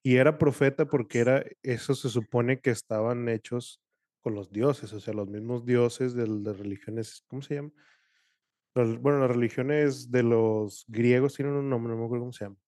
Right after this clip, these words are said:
pero es una rel-, es un tipo de religión que es como que donde están todos los, los dioses griegos, Apolo y todos esos. De hecho, creo que era, él, él es uno de los dioses del, de las profecías.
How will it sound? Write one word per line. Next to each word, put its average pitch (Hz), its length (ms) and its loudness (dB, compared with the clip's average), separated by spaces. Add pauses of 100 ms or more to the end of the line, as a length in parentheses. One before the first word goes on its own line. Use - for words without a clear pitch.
(220)
pero 120 180 4
es 113 80 0
una 135 160 2
rel-, 127 240 0
es - 100 -12
un 127 120 -6
tipo 135 300 -2
de 127 100 2
religión 110 600 -4
que - 100 -6
es 101 120 -6
como 123 240 -6
que 117 100 -4
donde 107 220 -4
están 107 300 -12
todos 113 180 -2
los, 107 260 -6 (180)
los 101 220 -12
dioses 104 300 -14
griegos, 98 340 -8 (840)
Apolo 104 500 -2
y 101 40 -10
todos 104 260 -6
esos. 104 260 -16 (1080)
De 127 120 2
hecho, 123 160 0
creo 135 180 2
que 139 140 6
era, 143 160 6
él, 127 280 2
él 123 140 0
es 127 140 -4
uno 139 140 0
de 135 40 0
los 117 180 0
dioses 117 340 -4
del, 113 260 -2
de 107 100 -2
las 101 120 -8
profecías. 104 640 -12